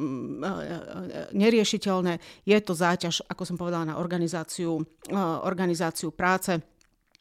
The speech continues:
mm, na zmennosť a podobne. Ale, eh, na druhej strane napríklad argument o tom, že proste, eh, potom za-,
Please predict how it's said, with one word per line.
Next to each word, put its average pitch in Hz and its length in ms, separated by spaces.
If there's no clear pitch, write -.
mm, 185 480
na 190 280
zmennosť 196 600
a 185 80
podobne. 165 440
Ale, 214 520
eh, 196 240
na 202 140
druhej 240 260
strane 196 340
napríklad 180 500
argument 190 540
o 185 120
tom, - 220
že 165 360
proste, - 560
eh, - 100
potom 180 500
za-, 190 240